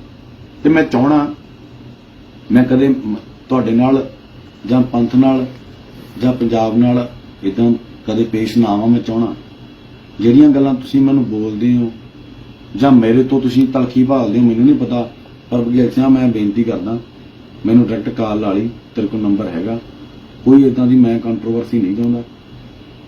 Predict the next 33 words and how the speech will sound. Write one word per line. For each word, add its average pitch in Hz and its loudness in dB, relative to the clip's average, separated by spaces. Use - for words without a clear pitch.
ਮੇਰੇ 131 2
ਮਨ 120 2
'ਚ 139 -2
ਮੇਰੇ 139 4
ਬਹੁਤ 131 0
ਕੁਛ 123 -4
ਆ, 85 -10
ਮੈਂ 127 2
Facebook 123 -4
ਵਾਲਾ 131 -2
ਨਹੀਂ 127 4
ਕੱਢਣਾ 117 -2
ਚਾਹੁੰਦਾ। 101 -8
ਬੜੇ 127 4
ਅਜਿਹੇ 131 2
ਭੈ-, 127 -4
ਭੈਣਾਂ 117 -4
ਭਰਾ 107 -6
ਹੈਗੇ 117 -2
ਆ, 117 -2
ਜਿਨ੍ਹਾਂ 135 2
ਨਾਲ 135 0
ਮੈਂ 135 2
ਲਾਂਘ 131 2
'ਚ - -2
ਲਾਂਘ 131 0
ਭਰ 127 -4
ਕੇ 110 -6
ਬੜਿਆਂ 120 0
ਨੂੰ 127 2
ਤੁਰਨਾ 123 2
ਵੀ 143 6
ਸਿਖਾਇਆ, 110 -6